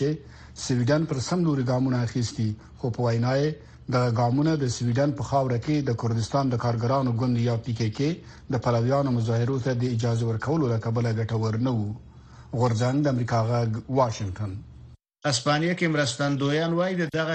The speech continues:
Speaker 2: هیواد کیناري ټاپوګانو ته څیرمه اوبو کې د یوې ورکې شوې بیړۍ په لټون بوخت دي، چې تر دوه سوه ډېر کډوال یې لېږدول. د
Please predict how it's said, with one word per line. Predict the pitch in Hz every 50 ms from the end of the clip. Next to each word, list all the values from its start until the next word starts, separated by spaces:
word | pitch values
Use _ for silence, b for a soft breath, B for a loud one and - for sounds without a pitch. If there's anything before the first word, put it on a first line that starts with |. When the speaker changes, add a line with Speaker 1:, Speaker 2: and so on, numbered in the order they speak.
| 147 135
Speaker 2:
هیواد | 143 147 156 156 156 - - -
کیناري | 139 131 131 135 135 143 156 170 160 165
ټاپوګانو | 147 139 120 131 123 120 143 143 143 135 123 117
ته | 120 113 -
څیرمه | - 143 143 135 131 120 110 110
اوبو | 110 107 123 135 127
کې | 120 127 113 110
د | 110 107
یوې | 107 107 110 110
ورکې | 107 107 110 104 - 113 113 - -
شوې | - 165 170 170 165 156 127
بیړۍ | 131 123 123 123 131 127 120
په | 123 113 107
لټون | 107 107 - 143 143 127 107 92
بوخت | 101 90 - - - 80
دي، | 76 76 - - _ _ _ -
چې | 107 104
تر | 117 113 107 101
دوه | 123 139
سوه | 131 - 131 120 113 107 101 104
ډېر | 110 101 90 -
کډوال | 104 95 90 92 92 90 87
یې | 87 82 78
لېږدول. | 78 78 71 71 - 69 65 65 - - B B B B B B
د | _